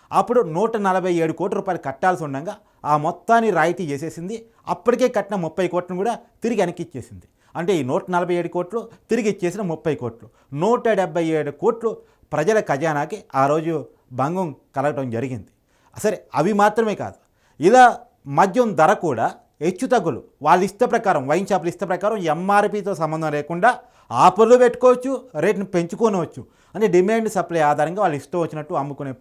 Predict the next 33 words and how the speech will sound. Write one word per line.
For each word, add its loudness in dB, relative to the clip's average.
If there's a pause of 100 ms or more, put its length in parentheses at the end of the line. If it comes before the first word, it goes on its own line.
(280)
వెసులుబాటును 0
కూడా -6
కల్పించడం -6
జరిగింది. -16 (360)
దీన్ని 4 (360)
క్యాబినెట్ 6
అప్రూవల్ 0
లేకుండా, -2 (580)
గవర్నర్, 6
లెఫ్టినెంట్ -2
గవర్నర్ 2 (100)
పర్మిషన్ -4
లేకుండా -6 (380)
ఆ 4 (100)
రోజు 8
ఎక్సైజ్ -2
శాఖ -4
మంత్రి, -10
అంటే -6
ఢిల్లీ -2
ఎక్సైజ్ -8
శాఖ -6 (120)
మంత్రిగా -10 (100)
ఉండి, -14 (360)
మా 0 (140)
ఢిల్లీ 0 (260)
డిప్యూటీ -4
సీఎంగా -6
ఉన్నటువంటి -10 (380)
మనీష్ -2
సిసోడియా -4 (360)
ప్రవేశపెట్టడం -2
జరిగింది. -6